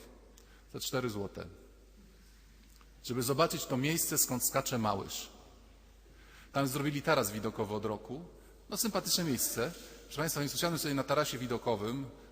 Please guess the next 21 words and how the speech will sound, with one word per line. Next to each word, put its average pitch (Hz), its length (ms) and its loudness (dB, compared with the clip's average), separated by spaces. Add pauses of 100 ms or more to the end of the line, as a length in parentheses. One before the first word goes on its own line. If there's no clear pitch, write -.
z - 100 -6
kawą 139 280 2
w 113 40 -2
ręku 113 340 -2
i 135 60 0
ludzie 139 240 0
wjeżdżają 120 480 0
tą 113 160 -4
kolejką, 117 500 0
tym 107 180 -6
wyciągiem, 107 640 -4 (580)
patrzą 143 340 2
na 135 100 4
tą 123 200 2
Wielką 127 400 2
Krokiew 135 460 0
od 104 140 -2
góry 113 440 4 (600)
i 131 60 -6
kobiety 139 420 2
mówią: 123 380 0